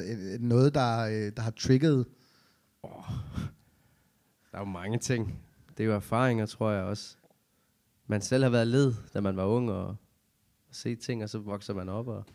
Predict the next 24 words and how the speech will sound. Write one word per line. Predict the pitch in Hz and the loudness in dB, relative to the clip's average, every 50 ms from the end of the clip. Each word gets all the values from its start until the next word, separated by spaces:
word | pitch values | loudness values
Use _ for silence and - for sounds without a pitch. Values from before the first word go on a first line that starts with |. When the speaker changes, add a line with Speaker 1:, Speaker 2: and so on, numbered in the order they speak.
| _ _ _ _ _ _ | _ _ _ _ _ _
Speaker 2:
samler | - - - 104 95 113 123 120 110 | -14 -8 -4 -2 -2 0 0 0 0
alt | 110 110 107 - | 0 -2 -2 -2
det, | 117 117 | -2 0
man | 117 104 101 | 0 0 -2
lærer. | 101 98 101 107 113 117 | -2 -2 -2 -2 -2 0
Hvad | 110 120 120 | 0 0 2
vil | 120 123 | 2 2
jeg | 113 107 | 2 2
egentlig | 110 113 117 110 104 | 0 0 -2 -2 -2
gerne | 110 107 107 104 | 0 0 0 0
være? | 101 104 107 107 | 0 -2 -2 -2
Hvad | 110 110 110 | -2 -2 -2
vil | 113 107 | 0 -2
jeg | 101 98 | -2 -2
gerne | 101 101 104 | -4 -4 -6
være? | 104 - 120 113 - _ _ _ _ _ | -6 -6 -8 -10 -12 _ _ _ _ _
Speaker 1:
Ja. | - 110 - - - - _ _ _ _ _ | -4 -4 -4 -6 -10 -16 _ _ _ _ _
Speaker 2:
Og | - 101 | -2 2
man | 101 98 | 2 4
vil | 98 98 | 4 4
gerne | 104 107 113 | 4 4 4
være | 113 98 | 4 4
ordentlig, | 101 113 120 113 104 101 101 98 | 4 4 2 2 0 -2 -4 -4
og, | 101 | -4